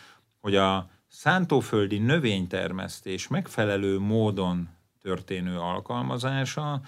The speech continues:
az egy klímafenntarthatósági tevékenység is. Hiszen ezt nem csak az erdészeti tevékenységgel tudjuk megtenni,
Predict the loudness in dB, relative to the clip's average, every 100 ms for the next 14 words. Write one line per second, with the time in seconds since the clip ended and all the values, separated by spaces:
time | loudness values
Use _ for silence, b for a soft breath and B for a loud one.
0 | -14 B B -2 2 0 0 2 2 2
1 | -2 -4 -2 -2 -4 -4 -10 -8 -6 -6
2 | -4 -4 -4 -6 -6 -6 -6 -6 -8 -8
3 | -10 -10 -14 -16 B _ -2 2 2 2
4 | 0 0 2 2 2 0 -4 -6 -6 -6
5 | -6 -6 -8 -8 -10 -10 -10 -12 -12 -14
6 | -14 -16 -10 -8